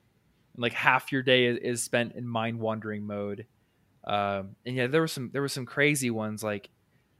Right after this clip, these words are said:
I'm trying, I'm looking through my notes, and unfortunately, my notes are, I think I took too many notes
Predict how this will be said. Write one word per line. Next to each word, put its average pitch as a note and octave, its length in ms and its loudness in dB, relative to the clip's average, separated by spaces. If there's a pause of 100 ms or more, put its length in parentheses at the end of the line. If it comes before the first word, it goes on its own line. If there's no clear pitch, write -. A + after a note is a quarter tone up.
I'm C3 80 -4
trying, F3 260 6
I'm C#3+ 80 4
looking G3 180 2
through G3 100 2
my A#2+ 100 4
notes, A2 260 0
and G#2+ 140 -6
unfortunately, B2 400 -2
my G#2+ 80 -4
notes A#2+ 240 0
are, G#2 140 -6 (460)
I C3+ 120 -2
think B3+ 240 2
I - 100 8
took - 460 -6
too D#3+ 340 2
many A2+ 300 2
notes G2+ 340 -6